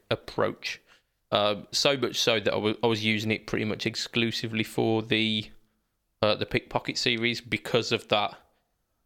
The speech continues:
You can set it to where it's just, just on the edge of becoming hairy,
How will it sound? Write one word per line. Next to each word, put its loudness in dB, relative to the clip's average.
You -2
can -4
set 0
it -4
to 0
where 2
it's -8
just, -2
just -2
on 0
the 2
edge -2
of -6
becoming -2
hairy, -2